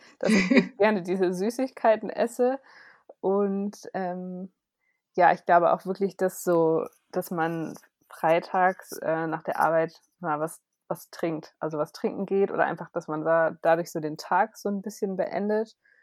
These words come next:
Speaker 2: Mhm.
Speaker 1: Und, ähm, ich glaube, durch meine Zeit, da bin ich auch so 'n bisschen gelassener geworden, weil die Dänen sind schon sehr entspannt, würde ich sagen,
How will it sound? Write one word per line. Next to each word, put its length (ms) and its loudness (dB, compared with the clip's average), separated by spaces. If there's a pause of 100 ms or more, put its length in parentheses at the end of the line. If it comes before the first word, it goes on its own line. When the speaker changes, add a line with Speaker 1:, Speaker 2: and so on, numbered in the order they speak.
(520)
Speaker 2:
Mhm. 400 0
Speaker 1:
Und, 20 -14 (220)
ähm, 260 -4
ich 120 -14
glaube, 720 4 (800)
durch 180 -6
meine 180 -2
Zeit, 240 0
da 60 2
bin 120 -2
ich 140 -10
auch 80 -10
so 120 -8
'n 60 -4
bisschen 500 -6
gelassener 580 -2
geworden, 800 -2
weil 120 -2
die 120 -4
Dänen 400 -6
sind 220 -4 (100)
schon 240 -6
sehr 440 0 (420)
entspannt, 600 -2
würde 140 0
ich 120 -8
sagen, 540 -2